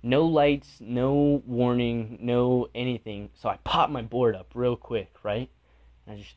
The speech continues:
throw it in my hand. 'Cause I was like, "Uh, uh, mm, uh, excuse me, officer. Uh, uh, mm, how is your day going?" No, I didn't say that. I was just like,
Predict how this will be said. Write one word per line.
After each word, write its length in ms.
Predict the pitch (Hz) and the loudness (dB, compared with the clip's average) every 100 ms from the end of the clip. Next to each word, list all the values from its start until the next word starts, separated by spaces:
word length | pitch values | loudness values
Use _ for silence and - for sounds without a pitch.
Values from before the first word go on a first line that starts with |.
| - | 0
throw 220 | 151 135 | 4 6
it 40 | 127 | 4
in 100 | 113 | 0
my 80 | |
hand. 400 | 104 113 104 98 - _ - _ _ _ _ - | -6 -10 -12 -14 -20 _ -20 _ _ _ _ -20
'Cause 160 | - 110 | -14 -8
I 60 | 104 | -8
was 100 | 101 | -6
like, 300 | 98 95 _ _ - - | -8 -10 _ _ -12 2
"Uh, 360 | 143 147 143 135 _ - | 6 8 6 4 _ 4
uh, 420 | 170 143 131 135 - - - | 6 8 6 4 2 -2 4
mm, 440 | 170 156 147 139 - - | 4 6 4 2 -2 0
uh, 680 | 170 151 165 165 160 156 139 _ _ - | 4 4 4 6 6 4 2 _ _ 4
excuse 480 | 202 - 196 220 202 | 8 10 10 8 8
me, 160 | 165 | 8
officer. 600 | 147 147 160 175 175 180 - - - | 10 8 4 6 6 6 2 -10 0
Uh, 540 | 262 185 135 151 170 143 _ - | 10 10 12 10 10 6 _ 2
uh, 560 | 247 220 165 151 165 190 | 8 10 10 10 8 8
mm, 580 | 214 196 185 180 175 - _ | 8 10 8 8 6 2 _
how 280 | 165 165 208 | 8 12 12
is 140 | 190 160 | 12 12
your 160 | 226 | 10
day 180 | 202 175 | 10 10
going?" 440 | 165 160 147 147 - _ - _ _ _ - - - - _ _ - | 10 10 8 6 0 _ -20 _ _ _ -16 -10 -8 -10 _ _ -6
No, 160 | 104 | 0
I 100 | 98 | 0
didn't 140 | 110 107 | 0 0
say 140 | 95 | -2
that. 200 | 95 98 | -2 -6
I 80 | 98 | -8
was 100 | 98 | -12
just 200 | - - | -16 -14
like, 220 | 92 - | -12 -12